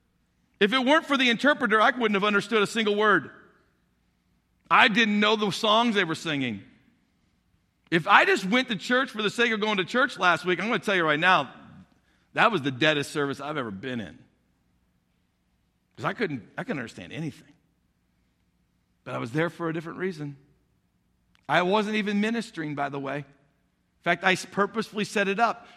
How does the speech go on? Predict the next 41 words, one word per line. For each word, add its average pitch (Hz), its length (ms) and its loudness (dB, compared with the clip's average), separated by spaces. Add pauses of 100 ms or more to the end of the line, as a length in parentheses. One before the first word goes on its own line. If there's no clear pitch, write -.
(120)
No 151 220 -4
one 240 280 0
from 180 180 -4
our 220 200 0
team 156 340 -4
is 131 80 -8
doing 139 380 -2
any 208 200 0
ministry 208 460 -2
this 110 220 -10
morning. 101 340 -10 (800)
This 214 240 0
morning 254 460 -2 (120)
is 147 120 -4
about 175 380 -2
going 214 440 0 (500)
and 165 280 -2
worshiping 240 880 -2
God 143 400 -4 (480)
with 180 500 -4 (180)
brothers 196 460 -4
and 185 160 -8
sisters 156 480 -10
from 147 180 -12
a 127 80 -6
whole 156 240 -6
nother 190 220 -6
country. 123 480 -8 (760)
So 165 140 -6
you're 151 240 -2
gonna 262 180 -4
go 185 320 0
and 180 100 -4
you're 190 80 -4
gonna 180 160 -4
seek - 320 -12
God, 208 240 0
and 160 100 -8
we're 175 100 -8
gonna 170 180 -10
seek - 360 -10